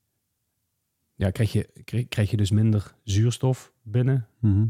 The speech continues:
Speaker 1: en wordt het moeilijk om de prestatie te kunnen blijven leveren die je, die je
Speaker 2: Ja.
Speaker 1: leverde. En dat train je dus in, ja, dat, die, die, die,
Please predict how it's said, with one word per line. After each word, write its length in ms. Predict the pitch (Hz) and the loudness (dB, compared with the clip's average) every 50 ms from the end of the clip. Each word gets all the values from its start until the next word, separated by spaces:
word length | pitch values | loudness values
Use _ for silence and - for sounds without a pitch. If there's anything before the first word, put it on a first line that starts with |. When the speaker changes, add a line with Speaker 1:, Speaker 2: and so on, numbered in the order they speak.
| 107 _ | -2 _
Speaker 1:
en 200 | - 104 101 101 | -4 -2 -2 0
wordt 180 | 104 104 101 95 | 0 -2 -2 0
het 40 | 90 98 | 0 2
moeilijk 280 | 101 110 110 107 - | 2 2 2 0 0
om 80 | 107 107 | 0 0
de 60 | 107 | 0
prestatie 400 | - - - - - 107 98 - | -2 -4 -4 -2 -2 -2 -2 -4
te 60 | - | -6
kunnen 200 | - - 101 101 | -4 -4 -2 0
blijven 240 | 98 104 101 101 101 | 0 0 0 0 0
leveren 280 | 101 98 101 101 101 95 | 0 0 0 0 -2 -2
die 140 | 101 101 98 | 0 0 2
je, 120 | 98 98 92 85 - _ _ _ _ _ _ _ _ | 2 0 -2 -4 -8 _ _ _ _ _ _ _ _
die 100 | - 117 | -10 -4
je 40 | 101 101 | -2 0
Speaker 2:
Ja. 20 | |
Speaker 1:
leverde. 380 | 98 101 98 95 92 92 95 - - - - _ | 0 0 0 0 -2 -4 -8 -10 -14 -18 -20 _
En 100 | - - | -6 -2
dat 160 | 104 110 104 - | -2 -2 -2 -4
train 280 | - - 120 113 107 110 | -4 -2 0 2 2 2
je 100 | 107 101 | 2 0
dus 320 | 101 101 104 - - - _ _ _ _ _ _ _ _ | 0 -2 -4 -6 -8 -14 _ _ _ _ _ _ _ _
in, 280 | - 113 107 104 - - _ - - 110 - - | -4 -2 -2 -2 -2 -6 _ -6 -4 -4 -4 -4
ja, 300 | - 98 104 95 95 104 | -4 -4 -4 -4 -4 -4
dat, 180 | - - 101 - _ _ | -4 -4 -4 -4 _ _
die, 200 | - 110 107 104 | -10 -6 -4 -4
die, 260 | 101 101 101 98 98 | -4 -4 -6 -8 -10
die, 160 | 107 110 107 | -12 -16 -18